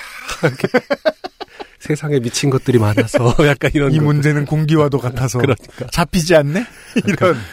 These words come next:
Speaker 1: "몰라,
Speaker 2: 네.
Speaker 1: 애야." 이러면은, "아, 애야구나." 이러면서 <laughs> 우리나라에는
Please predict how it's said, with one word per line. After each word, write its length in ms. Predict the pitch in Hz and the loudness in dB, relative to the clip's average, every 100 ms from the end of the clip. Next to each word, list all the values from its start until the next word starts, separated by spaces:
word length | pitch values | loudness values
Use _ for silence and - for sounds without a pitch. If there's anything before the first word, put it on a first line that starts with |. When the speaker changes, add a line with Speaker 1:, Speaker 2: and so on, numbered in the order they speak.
| - | -6
Speaker 1:
"몰라, 200 | 135 147 | -2 -2
Speaker 2:
네. 180 | - 98 | -2 -6
Speaker 1:
애야." 320 | 180 190 120 160 | -2 0 2 2
이러면은, 340 | 139 143 147 | 2 2 0
"아, 260 | - 139 151 | 0 0 0
애야구나." 440 | 123 160 160 165 160 | 2 2 4 4 4
이러면서 300 | 175 151 165 311 | 4 0 -4 -6
<laughs> 80 | |
우리나라에는 640 | - 196 190 - 415 403 | -2 0 0 0 0 -2